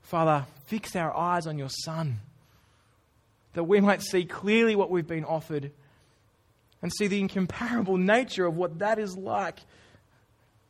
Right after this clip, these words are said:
compared to the world around us, and that we might then live seeking value in work and life, not because those things give us meaning in them, of themselves, but because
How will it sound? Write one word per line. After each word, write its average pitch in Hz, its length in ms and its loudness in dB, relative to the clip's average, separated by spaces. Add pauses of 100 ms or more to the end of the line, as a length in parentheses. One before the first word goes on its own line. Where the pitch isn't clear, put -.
(420)
compared 175 300 -8
to 180 80 -6
the 165 80 -4
world 190 320 -2
around 170 360 -2
us, - 420 -10 (720)
and 165 100 0
that 165 60 2
we 196 140 4
might 220 280 2
then 180 300 0
live 190 320 0 (680)
seeking 220 440 -2
value 208 340 2
in 170 160 -2
work 202 380 -2
and 165 220 -6
life, 190 560 0 (420)
not 226 260 0
because 208 260 -4
those 220 260 2
things 208 220 -2
give 208 140 -2
us 202 120 0
meaning 202 500 0
in 175 180 -4
them, 180 260 -2
of 170 200 -2
themselves, 170 580 -6
but 175 140 -6
because 165 400 -6